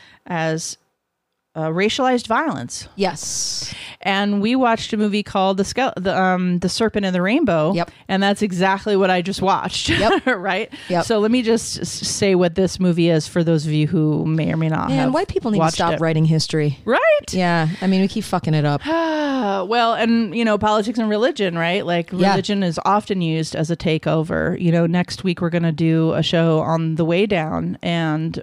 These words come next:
Speaker 1: what happened in that particular cult. And so
Speaker 2: I just wanna say feelings aren't facts, people.
Speaker 1: <laughs> Yeah, exactly. Nope. They're feelings. So The Serpent and the Rainbow is a nineteen eighty-eight movie.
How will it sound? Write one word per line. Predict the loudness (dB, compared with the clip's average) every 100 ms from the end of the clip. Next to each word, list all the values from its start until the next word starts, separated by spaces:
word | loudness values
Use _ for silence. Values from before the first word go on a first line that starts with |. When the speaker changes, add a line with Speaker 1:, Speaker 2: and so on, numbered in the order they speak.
| -4
Speaker 1:
what | -2 -2
happened | -2 -4 -4 -4
in | -2 -2
that | 0 -2 -4
particular | -6 -4 -4 -2 -4
cult. | -4 -4 -4
And | -2 -2
so | 2 2 2 -2
Speaker 2:
I | -4
just | -2
wanna | -2
say | 0 -2
feelings | -2 0 2 4 2
aren't | 2 -2
facts, | -2 -2 -2 -2 -4
people. | 0 2 2 2 2
Speaker 1:
<laughs> |
Yeah, | 0 2 2 0 -4 -6
exactly. | -6 -6 -6 -6 -4 -4 -4 -6 _ _ _ -8
Nope. | -2 -2 -4 -10 -12 -20 -12
They're | -6 -6
feelings. | -4 -4 -2 -6 -10 -14 -18 -20 -14
So | -2 0
The | 0
Serpent | -2 -2 0
and | 0
the | 2
Rainbow | 2 2 4
is | 2 2
a |
nineteen | 0 0 0 0 0 0 0
eighty-eight | 0 2 0 0 0
movie. | -2 -2 0 -2 -2